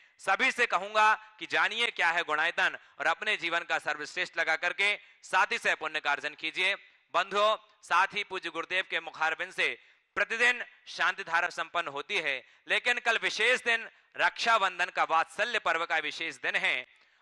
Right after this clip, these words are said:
और कल पूज्य गुरुदेव के माध्यम से विशेष शांति धारा भी संपन्न होगी।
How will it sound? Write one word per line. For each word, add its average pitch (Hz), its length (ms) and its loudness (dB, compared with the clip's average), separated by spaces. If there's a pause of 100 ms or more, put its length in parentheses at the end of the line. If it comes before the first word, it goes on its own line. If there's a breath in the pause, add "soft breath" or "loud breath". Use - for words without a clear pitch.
और 143 120 0
कल 202 220 2
पूज्य 165 280 -6
गुरुदेव 151 400 -2
के 156 100 -2
माध्यम 139 400 -4
से 170 180 0 (360 soft breath)
विशेष 185 320 -4
शांति 156 320 -4
धारा 151 180 0
भी 165 140 -6
संपन्न 165 400 -4
होगी। 170 400 -2